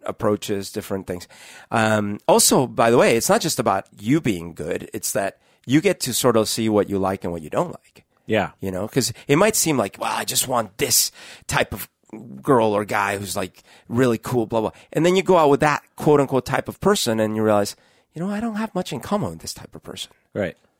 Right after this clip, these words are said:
Speaker 2: Yeah, some other problems with online dating that I have, have known from talking with people is that, yeah, there are too many choices to some extent for some people. It's
Speaker 1: Yeah.
Speaker 2: easy to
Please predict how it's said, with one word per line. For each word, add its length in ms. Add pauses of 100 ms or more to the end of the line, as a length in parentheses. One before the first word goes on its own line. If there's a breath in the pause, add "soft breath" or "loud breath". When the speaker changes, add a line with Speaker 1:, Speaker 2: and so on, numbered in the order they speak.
(180)
Speaker 2:
Yeah, 280
some 240
other 160
problems 340
with 120
online 400
dating 460
that 360
I 300
have, 380 (260)
have 340
known 420
from 240
talking 380
with 160
people 400
is 300
that, 440
yeah, 400
there 260
are 220
too 300
many 240
choices 560
to 100
some 240
extent 560 (560 soft breath)
for 180
some 220
people. 380
It's 180
Speaker 1:
Yeah. 100
Speaker 2:
easy 420
to 680